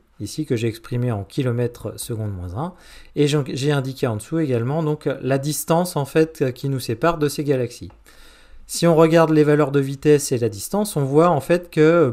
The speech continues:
plus, euh, la distance est grande et plus la vitesse est grande également. Donc, les galaxies qui sont les plus éloignées sont celles qui ont donc une vitesse, euh, d'éloignement les plus grandes. Donc ce résultat en fait a été, euh,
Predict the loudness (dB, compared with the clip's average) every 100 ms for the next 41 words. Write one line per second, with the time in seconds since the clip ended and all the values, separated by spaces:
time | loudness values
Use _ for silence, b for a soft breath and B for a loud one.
0 | 6 6 6 2 -2 b b b b -2
1 | 0 2 2 2 0 0 -2 -4 -2 -4
2 | -2 -2 -2 -2 -2 0 4 2 0 -4
3 | -4 -4 -4 -6 -4 -4 -4 -6 -12 _
4 | _ _ -12 -12 _ -6 -2 -2 -2 -2
5 | 0 -2 -4 -8 -8 -6 -4 -4 -4 -2
6 | 0 0 0 0 -2 -4 B B B -8
7 | -4 2 4 4 0 -4 -2 0 -2 -4
8 | -4 -6 -6 0 2 4 2 -2 -2 -4
9 | -6 -2 -2 0 -2 -2 -6 -10 b b
10 | b -6 -4 -2 -4 -4 -8 -12 -16 -16
11 | -12 -12 -8 -4 -4 -4 -2 -2 -2 -4
12 | -4 -2 -2 -2 -2 0 0